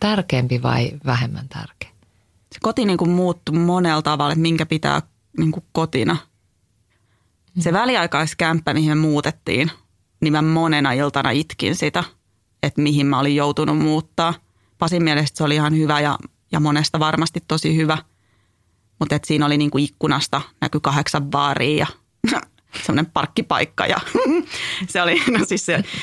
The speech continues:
Speaker 2: se, se oli niinku siis semmonen, että mä ajattelin, että tää ei ollut se mun unelma, mihin mä muutin.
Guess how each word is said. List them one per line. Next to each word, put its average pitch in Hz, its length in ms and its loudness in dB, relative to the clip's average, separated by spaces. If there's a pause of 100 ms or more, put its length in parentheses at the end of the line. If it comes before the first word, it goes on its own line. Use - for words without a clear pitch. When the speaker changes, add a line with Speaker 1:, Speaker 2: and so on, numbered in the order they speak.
(180)
Speaker 2:
se, - 100 -4 (140)
se - 120 -2
oli 165 200 2
niinku 156 440 0
siis 151 200 -2
semmonen, 180 420 0
että 156 180 -2
mä 160 60 2
ajattelin, 156 220 -2
että 160 120 -4
tää 156 80 2
ei 156 80 2
ollut 147 200 0
se 156 100 -4
mun 143 160 2
unelma, 147 420 2
mihin 143 220 2
mä 143 100 2
muutin. 143 580 2